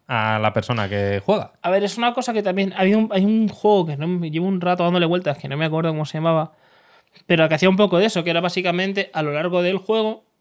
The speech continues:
Speaker 2: el chat votaba, por ejemplo, que ocurriera una desgracia, en plan, probablemente, pues, llueven cuchillos
Speaker 1: Ujú.
Speaker 2: o sa-, sale todo de
Speaker 1: Ujú.
Speaker 2: fuego.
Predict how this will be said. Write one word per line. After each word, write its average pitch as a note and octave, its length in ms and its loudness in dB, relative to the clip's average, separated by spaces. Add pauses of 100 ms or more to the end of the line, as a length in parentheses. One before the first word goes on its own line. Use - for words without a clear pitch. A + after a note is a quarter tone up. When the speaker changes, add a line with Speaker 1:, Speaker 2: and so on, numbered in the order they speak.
Speaker 2:
el D3+ 260 -4
chat F3+ 260 -4
votaba, G3 600 -2
por D3+ 100 -10
ejemplo, D#3 300 -8
que D3+ 80 -6
ocurriera C#3+ 420 -2
una D#3 180 -4
desgracia, C3 380 -8
en B2 60 -12
plan, B2+ 120 -12
probablemente, B2 320 -14
pues, C3 160 -12
llueven F3 520 -4
cuchillos B2+ 500 -10
Speaker 1:
Ujú. A#2 300 -4
Speaker 2:
o A#2+ 40 -14
sa-, C#3+ 400 -6
sale D#3+ 260 -8
todo E3 180 -4
de D3 60 0
Speaker 1:
Ujú. C3+ 100 0
Speaker 2:
fuego. B2 260 -4